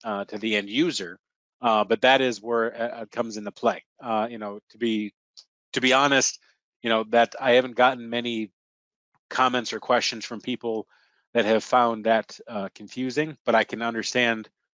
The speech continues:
why potentially, 'cause we are then, if you're looking at scores, better scores, higher the score, a better score. Uh, so, I mean, that's something we might, uh, wanna look into, but at this point in time, it's not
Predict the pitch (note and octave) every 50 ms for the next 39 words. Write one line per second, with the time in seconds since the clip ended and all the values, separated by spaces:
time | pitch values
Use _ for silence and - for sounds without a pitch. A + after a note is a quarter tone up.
0 | _ _ _ _ - - A2 A2 A2+ B2 C3 - A#2+ - C#3 C3+ B2 - C#3 C#3+
1 | C#3 B2+ - A#2+ G2+ G2+ A2+ A#2 A#2 A2+ A2+ A2+ G#2+ A2+ G#2+ A2 G#2 - A#2+ A2
2 | G#2+ G#2+ G2+ A2 G2+ G2+ - - - - A#2+ A#2 A#2 A#2 A2+ G#2+ G2+ - - _
3 | _ _ _ _ _ _ _ _ - B2 A#2+ A#2+ - - - - A#2+ A2+ A2+ A2
4 | A2 G#2 - - - _ _ _ _ _ _ _ _ - - A#2+ B2 B2 A#2 A2
5 | - - - A#2+ A2+ A2 G#2+ G#2 - _ _ _ - A2+ G2 - B2 B2 B2+ B2
6 | - - B2+ B2 B2 B2 A#2+ _ _ _ _ _ _ _ _ _ _ B2 A#2+ A#2
7 | A#2 A#2 A2+ - C3 C3 B2+ C3 C3 B2+ C3+ C#3+ - - D3+ D3 C#3+ C3 B2 B2
8 | B2 A#2+ A#2 A#2+ B2+ C#3 C#3 _ - D3 C#3 C3+ C3 C3+ - - - D#3+ C3+ C3+
9 | C3+ C3+ C3+ C#3+ C3+ - D3+ C#3+ C#3 - - D3+ D3+ C#3+ A2+ A#2+ A2+ G#2+ _ -
10 | C#3+ - - _ - C#3+ C3+ C3 A#2 - A#2+ B2 B2 A#2+ A#2 _ _ _ _ _
11 | _ _ _ - A#2 - B2+ C3 C3 C3+